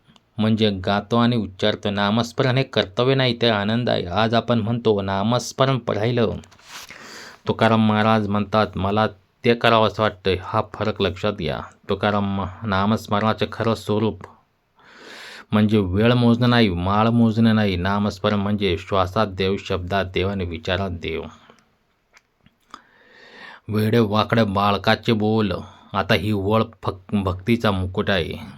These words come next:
बालक शब्द स्पष्ट बोलत नाही, नीट वाक्य करत नाही, तरीही ते बोल ऐकून आई वडील हसतात. तुकाराम महाराज म्हणतात, "माझी भक्ती पण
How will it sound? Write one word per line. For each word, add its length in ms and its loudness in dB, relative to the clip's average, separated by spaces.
बालक 640 0
शब्द 420 -4
स्पष्ट 460 -2
बोलत 300 0
नाही, 240 -2
नीट 280 -4
वाक्य 380 0
करत 280 -4
नाही, 260 0
तरीही 520 -4
ते 100 2
बोल 320 0
ऐकून 380 -2
आई 100 2
वडील 260 0
हसतात. 460 -4
तुकाराम 360 0
महाराज 300 0
म्हणतात, 360 -2
"माझी 420 0
भक्ती 380 -4
पण 260 -4